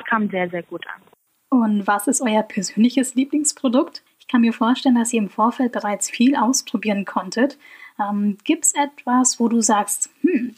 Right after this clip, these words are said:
Speaker 2: dieses koreanische Beauty-Produkt sollte echt jeder mal ausprobieren“?
Speaker 1: Auf jeden Fall. Das sind, ähm, drei Sachen, die wir eigentlich alle auch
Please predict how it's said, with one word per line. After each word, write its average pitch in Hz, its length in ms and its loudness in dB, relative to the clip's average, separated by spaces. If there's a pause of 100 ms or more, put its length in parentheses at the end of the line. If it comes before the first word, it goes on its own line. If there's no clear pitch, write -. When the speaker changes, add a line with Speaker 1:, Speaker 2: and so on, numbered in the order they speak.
(120)
Speaker 2:
dieses 339 480 0
koreanische 254 580 0
Beauty-Produkt 247 680 -2
sollte 220 340 -4
echt - 240 -14
jeder 233 300 0
mal 214 160 0
ausprobieren“? 233 720 0 (600)
Speaker 1:
Auf 220 160 0
jeden 262 220 4
Fall. 208 340 0
Das 190 220 -6
sind, 220 260 -10
ähm, 208 440 -8 (100)
drei 247 420 -2
Sachen, 240 400 0
die 226 180 -4
wir 220 200 -2 (240)
eigentlich 214 380 -6
alle 214 280 0
auch 202 120 -4